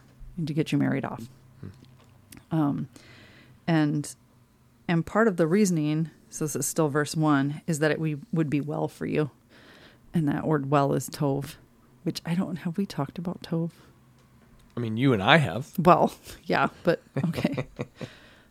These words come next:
Speaker 1: Um, tov is the, the word for good in Hebrew, but it kinda goes a little deeper than just being good. Do you wanna say something about it?
Speaker 2: Um,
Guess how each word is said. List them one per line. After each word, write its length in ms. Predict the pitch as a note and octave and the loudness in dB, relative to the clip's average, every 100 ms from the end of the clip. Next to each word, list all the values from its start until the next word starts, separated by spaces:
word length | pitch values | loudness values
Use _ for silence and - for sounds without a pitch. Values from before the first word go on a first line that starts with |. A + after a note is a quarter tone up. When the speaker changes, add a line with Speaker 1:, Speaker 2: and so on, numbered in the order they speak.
| _ F3 | _ -2
Speaker 1:
Um, 380 | D#3 - D3 - - - - - - - | 0 -2 -6 -16 -20 -20 -20 -20 -20 -4
tov 280 | G3+ G3 F#3 | 2 4 4
is 140 | D#3 - | 2 0
the, 340 | D#3 C#3 C3+ - _ _ _ _ _ _ _ _ - - | -2 0 -2 -8 _ _ _ _ _ _ _ _ -16 -8
the 180 | E3+ D#3 | -4 -2
word 240 | E3 D#3+ | -2 -4
for 140 | D#3+ | -6
good 420 | C#3 C#3+ C#3 C3+ C3+ - _ _ _ _ _ _ _ _ _ _ - | -6 -4 -2 -4 -6 -12 _ _ _ _ _ _ _ _ _ _ -4
in 240 | D3+ D3 | -2 -2
Hebrew, 500 | - D3+ C3+ C#3 D3 - _ - - - - _ _ | -2 -4 -2 -4 -6 -8 _ -20 -20 -20 -20 _ _
but 100 | - | -8
it 80 | - | -6
kinda 240 | - D3+ | -2 -2
goes 220 | D3+ C#3+ C#3+ | 0 -4 -4
a 40 | |
little 220 | D3+ C#3+ | -4 -4
deeper 340 | B2+ C#3+ - C#3 | -6 -8 -6 -4
than 200 | C#3 C#3 | -4 -6
just 420 | C#3 C3+ - - _ _ - | -8 -10 -14 -18 _ _ -8
being 240 | C#3 C#3+ | -6 -4
good. 340 | C3 B2+ C3 A#2 - - _ _ _ _ _ _ _ _ _ _ | -4 -4 -4 -10 -18 -20 _ _ _ _ _ _ _ _ _ _
Do 100 | D3+ | -6
you 60 | |
wanna 120 | D3+ C3 | -6 -6
say 140 | C#3+ | -6
something 300 | - E3+ F3 | -6 -6 -6
about 200 | F3 F#3 | -4 -6
it? 1300 | A3 _ _ _ - - _ _ _ _ _ _ D#3 | -8 _ _ _ -20 -20 _ _ _ _ _ _ 0
Speaker 2:
Um, 460 | D3+ D3+ C#3+ C#3+ | 4 4 4 0